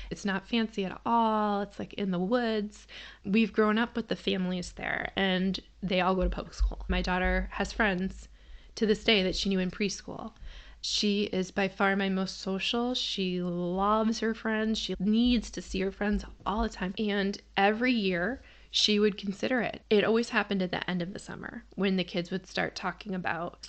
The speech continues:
bus routes and teachers, and in the later years, "What team are you on? And where is your locker? And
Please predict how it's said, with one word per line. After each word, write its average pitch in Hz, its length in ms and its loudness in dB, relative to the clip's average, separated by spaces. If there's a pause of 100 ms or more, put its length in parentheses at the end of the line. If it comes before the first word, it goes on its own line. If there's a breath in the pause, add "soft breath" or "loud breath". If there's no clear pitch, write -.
(100)
bus - 280 0
routes 196 400 -2
and 185 220 -4
teachers, 185 800 -2
and 180 320 -4
in 190 120 0
the 185 100 0
later 185 280 2
years, 180 300 -2
"What - 240 -4
team 277 320 2
are 214 140 2
you 190 240 2
on? 170 560 -4
And 185 460 -4 (260)
where 247 220 4
is 254 140 0
your 247 140 -2
locker? 233 600 0
And 196 260 -2